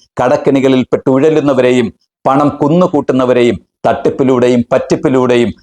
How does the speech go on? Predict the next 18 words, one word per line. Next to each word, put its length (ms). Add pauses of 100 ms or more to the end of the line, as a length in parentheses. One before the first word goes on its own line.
(160)
അവരുടെ 420
പണവും 480
സ്വത്തും 400
ശരീരവും 600
ജീവനും 500 (260)
തട്ടിയെടുക്കുന്ന 640
സംഘങ്ങൾ 460 (300)
വളർന്ന് 440
ശക്തി 380
പ്രാപിച്ചുകൊണ്ടേയിരിക്കും. 960 (420)
അന്ധവിശ്വാസങ്ങൾക്കെതിരെ 1300 (320)
അതിശക്തമായ 1000 (200)
ശാസ്ത്രീയ 640
ബോധവൽക്കരണവും 920 (300)
അതിശക്തമായ 760
നിയമനിർമ്മാണവും 960 (280)
അനിവാര്യമാണെന്ന് 960
പറഞ്ഞുകൊണ്ട് 480